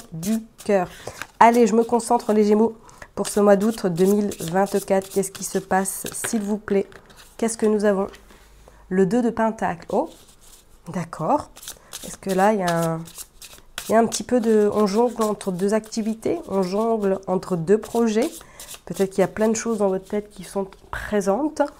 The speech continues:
et que, euh, bah là, à un moment donné, il y a peut-être un choix qui va devoir être fait. Oh,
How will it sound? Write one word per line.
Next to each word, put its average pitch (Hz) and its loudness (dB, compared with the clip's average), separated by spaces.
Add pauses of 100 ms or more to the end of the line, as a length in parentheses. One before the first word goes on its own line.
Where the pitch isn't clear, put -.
(340)
et 190 0
que, 208 -2
euh, 196 4
bah 175 0
là, 196 4
à 196 4
un 175 4
moment 170 0
donné, 185 -2
il 185 2
y - 0
a 165 -2
peut-être 202 -8
un 180 -2
choix 196 0
qui 185 -12
va 165 -2
devoir 175 -4
être 190 -6
fait. - -8
Oh, 220 -2